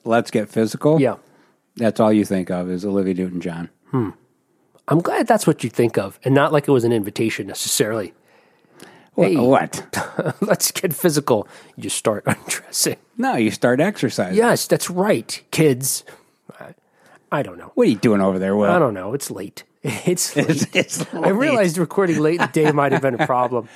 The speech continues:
Speaker 1: <laughs> Just so everyone knows, it's like, uh, seven o'clock here, and,
Speaker 2: Yeah,
Speaker 1: uh,
Speaker 2: for this I could even. Oh, that's
Speaker 1: Will's eyes are half closed. He's got
Speaker 2: Yeah.
Speaker 1: his pajamas on.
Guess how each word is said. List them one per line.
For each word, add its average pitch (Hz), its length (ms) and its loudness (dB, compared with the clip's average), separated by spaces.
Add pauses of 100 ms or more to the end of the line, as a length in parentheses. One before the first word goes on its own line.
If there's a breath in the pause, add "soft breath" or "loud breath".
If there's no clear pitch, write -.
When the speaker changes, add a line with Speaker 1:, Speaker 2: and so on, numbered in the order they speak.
Speaker 1:
<laughs> - 160 -20
Just 185 200 0
so 208 100 4
everyone 185 400 4
knows, 156 540 2 (680 loud breath)
it's - 260 -2
like, 143 320 2
uh, 123 260 2 (100)
seven 139 360 2
o'clock 117 560 -2 (220)
here, 104 520 -2
and, 101 320 -4
Speaker 2:
Yeah, 98 220 -2
Speaker 1:
uh, 92 40 -8
Speaker 2:
for 92 60 -12
this - 200 -10
I 107 40 -12
could 110 140 -6
even. 110 180 -10
Oh, 107 180 -8
that's - 260 -14
Speaker 1:
Will's 127 320 6
eyes 110 400 2
are 113 80 2
half 107 280 0
closed. 107 640 2
He's 110 140 -4
got 113 100 2
Speaker 2:
Yeah. 110 40 4
Speaker 1:
his 101 80 2
pajamas 98 600 2
on. 101 360 2